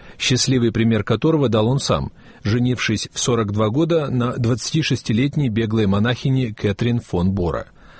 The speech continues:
Она родила ему шестерых детей и воспитала четверых приемышей. Она вырастила ему сад с цветами и лечебными травами.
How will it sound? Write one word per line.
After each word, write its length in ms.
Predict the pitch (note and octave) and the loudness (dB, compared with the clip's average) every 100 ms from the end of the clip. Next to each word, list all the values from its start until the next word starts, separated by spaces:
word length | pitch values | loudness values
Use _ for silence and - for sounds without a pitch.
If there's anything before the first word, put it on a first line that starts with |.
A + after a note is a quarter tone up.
| - | -6
Она 240 | - B2 | -2 0
родила 300 | C#3+ C#3+ D3+ | 0 2 2
ему 160 | D3+ D3 | 2 0
шестерых 480 | - C#3 D#3 D3 C3 | 0 -2 0 0 0
детей 400 | A#2 A2 E3+ F3+ | -2 0 -2 -2
и 140 | A2+ | -2
воспитала 600 | A2 - A2+ C3 C3+ C3+ | -2 -2 -4 0 0 0
четверых 560 | A2+ A#2 A#2 B2 G2+ - | -2 -2 0 0 0 -2
приемышей. 680 | A#2 A#2+ G#2 C#2+ - - - - - - - - | -2 0 0 -2 -4 -8 -10 -18 -20 -20 -14 -4
Она 240 | F#2 C3+ | 0 2
вырастила 420 | F3 F3 - E3 | 2 0 0 -2
ему 260 | D#3+ D3+ D3 | 0 2 0
сад 300 | - D3 C#3 | 0 -2 -2
с 120 | - | -4
цветами 560 | - C3+ C3+ C#3 C#3 C#3 | -2 -2 0 0 0 0
и 140 | - | 0
лечебными 600 | A#2 A2 B2 G#2 A2+ A#2 | 0 0 0 0 0 0
травами. 580 | B2 G2+ D2+ C#2 B1+ | 0 -2 -2 -6 -8